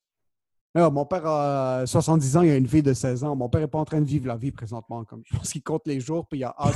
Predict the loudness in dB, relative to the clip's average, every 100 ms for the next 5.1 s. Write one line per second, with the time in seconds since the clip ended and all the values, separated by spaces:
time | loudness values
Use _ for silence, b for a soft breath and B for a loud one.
0 | -2 -6 -6 -8 -8 -4 -4 -2 -4 -4
1 | -8 -8 -8 -12 -14 -14 -12 -12 -12 -12
2 | -14 -14 _ _ _ _ _ -4 -2 0
3 | 0 0 -6 -4 -6 -6 -6 -6 -4 -4
4 | -2 -4 -6 -4 -2 0 0 -2 -6 -10